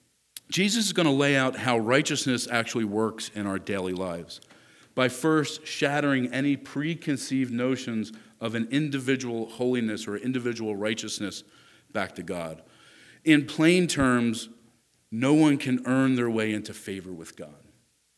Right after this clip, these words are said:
There's only one way. We're gonna talk about that in a minute.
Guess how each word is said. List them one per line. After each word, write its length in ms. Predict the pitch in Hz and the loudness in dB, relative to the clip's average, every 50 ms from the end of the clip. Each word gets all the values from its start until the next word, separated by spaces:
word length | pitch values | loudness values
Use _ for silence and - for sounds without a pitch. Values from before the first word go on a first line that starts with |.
| _ | _
There's 300 | - 98 98 95 85 - - _ _ | -10 -10 -10 -10 -12 -14 -20 _ _
only 380 | - 127 135 139 135 131 127 120 | -4 -2 0 2 2 2 2 0
one 260 | 110 104 98 92 87 | 0 -2 -4 -6 -8
way. 280 | 87 85 80 73 73 76 76 _ _ _ - | -10 -10 -10 -12 -14 -18 -20 _ _ _ -16
We're 120 | 90 95 98 | -12 -10 -8
gonna 120 | 98 90 | -8 -10
talk 280 | - - 104 92 - - | -8 -8 -10 -10 -10 -10
about 280 | 82 87 82 82 78 - _ _ _ | -12 -12 -12 -14 -16 -20 _ _ _
that 240 | 90 87 82 80 - | -12 -10 -10 -10 -12
in 140 | 85 82 80 | -14 -14 -10
a 40 | 82 | -10
minute. 240 | 90 87 82 76 | -10 -10 -10 -12